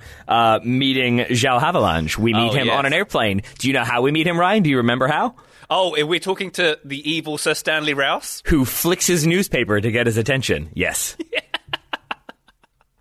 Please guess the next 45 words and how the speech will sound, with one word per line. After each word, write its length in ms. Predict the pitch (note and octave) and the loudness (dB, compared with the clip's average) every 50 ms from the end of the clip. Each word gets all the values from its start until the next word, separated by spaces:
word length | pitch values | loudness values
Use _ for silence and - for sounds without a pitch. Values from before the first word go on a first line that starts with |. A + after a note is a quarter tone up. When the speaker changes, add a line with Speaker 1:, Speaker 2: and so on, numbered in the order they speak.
| _ _ _ - - - | _ _ _ -20 -10 -2
Speaker 1:
I, 140 | - F#3+ A3 A3 A3 | 0 0 0 2 0
like, 180 | G#3 G#3 F#3+ - - - - | 0 0 0 -4 -10 -6 0
I 140 | E3 G#3+ D4 | 2 4 4
have 280 | D#4 C#4 C4 A#3+ G3+ F3+ | 4 4 2 2 2 2
no, 500 | F3+ F3+ F3+ F3+ F#3 F3+ E3+ D#3+ - - - _ _ _ - | 2 4 4 4 6 6 4 4 2 -2 -10 _ _ _ -4
like, 240 | - C3+ C3+ B2+ - | 0 0 0 2 2
reg-, 280 | A2 B2+ C#3+ B2 A#2 B2 | 0 0 0 0 0 0
like, 200 | C#3+ C#3 C3 - - | 0 0 0 -2 -6
uh, 120 | - - - | -6 -6 -6
fine, 340 | - - - F#3+ C#3+ A#2 A#2 | -6 -2 -2 0 0 0 -2
England 320 | C3 E3+ F#3 F3+ F3+ D#3+ | 0 0 2 2 2 2
is 100 | E3 D3 | 2 0
great. 220 | - C#3+ C#3 B2+ A2 | 0 0 2 2 2
I 20 | |
like 160 | B2 B2 A#2 | 2 2 0
the 80 | - G#2+ | 0 0
Premier 240 | - A#2+ A2 A2+ A2 | 0 2 2 2 4
League. 300 | A2 G#2+ G#2+ G#2+ F2 - | 4 4 4 2 2 0
Uh, 340 | - A2 G#2+ G#2 G2+ G2 F#2 - - - - - - - | 0 2 2 4 4 4 2 0 -2 -12 -20 -20 -8 -4
I 140 | - B2+ C3 | 0 2 2
like 160 | A#2+ A#2+ A#2+ | 2 2 2
Manchester 340 | A#2 A#2 A#2 - B2 A2 - | 0 0 -2 -2 -2 -2 0
United. 300 | A2+ G#2+ A2 G#2+ G#2+ G#2+ - | 0 2 2 2 0 0 0
I 120 | C#3 C#3+ | -2 -2
do 120 | C#3+ F3+ | 0 2
not 160 | F#3+ G#3+ A#3+ G#3 | 2 2 2 2
have, 160 | G#3 F#3+ E3 | 2 0 0
like, 140 | D#3+ - C#3 | 0 0 0
a 80 | B2 | 0
massive 480 | B2 A#2 A#2+ B2+ C3 C#3 - D3 B2+ A#2+ | 2 2 2 0 -2 -2 -2 0 0 0
affinity 400 | A2+ - - A#2+ A#2 A#2 A#2 A2 | 0 0 0 0 2 2 0 0
for 120 | - A#2 | 0 0
the 140 | G2+ G2+ F#2 | 0 0 2
English. 420 | G2+ A2+ A#2+ D3+ F3 F#3 - - - - | 2 2 2 2 2 2 0 0 -2 0
And 80 | C#3 | 0
I 80 | C#3+ D3 | 0 0
just 160 | C#3+ E3+ - | 0 0 0
say 100 | - F3 | 0 0
that 140 | F3 F3 D#3 | 0 0 -2
to 80 | - C#3+ | -2 -2
say, 120 | - D#3+ | -2 0
like, 120 | C#3+ B2+ G#2 | 0 0 0
Ryan 320 | B2 D3 D3 D#3 D#3 D3+ | 0 0 2 2 2 0
is 120 | C#3 A#2+ | 2 2
English. 460 | C3+ B2+ A2+ A#2 A2 G#2+ G#2+ - - | 2 2 4 4 4 2 2 0 -2